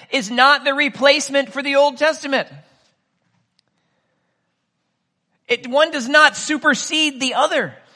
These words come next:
So when you think about this, in the unfolding of God's word to us,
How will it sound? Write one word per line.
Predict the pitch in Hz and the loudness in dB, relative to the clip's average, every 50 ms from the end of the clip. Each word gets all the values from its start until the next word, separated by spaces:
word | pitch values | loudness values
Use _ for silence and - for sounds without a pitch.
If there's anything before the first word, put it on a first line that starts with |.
| _ _ _ _ _ _ _ _ _ _ _ _ _ _ _ _ _ _ _ _ _ _ | _ _ _ _ _ _ _ _ _ _ _ _ _ _ _ _ _ _ _ _ _ _
So | - - 254 | -8 -4 -4
when | 262 269 | -2 -2
you | 262 | -2
think | - - 320 311 311 | -2 -2 -2 -2 0
about | 269 285 269 254 - | 2 2 2 2 4
this, | 339 285 247 - | 4 4 4 4
in | 226 | 0
the | 220 214 - | -2 0 2
unfolding | 226 285 330 277 - 294 277 285 277 269 240 | 0 0 0 0 0 2 2 2 0 -2 -4
of | 220 180 | -6 -4
God's | 170 214 214 226 233 226 190 190 | 0 4 4 4 4 2 0 -4
word | 190 226 233 233 220 | -4 -2 -2 -2 -4
to | - 214 196 | -4 -4 0
us, | 180 151 151 147 - - | 0 0 0 0 -4 -4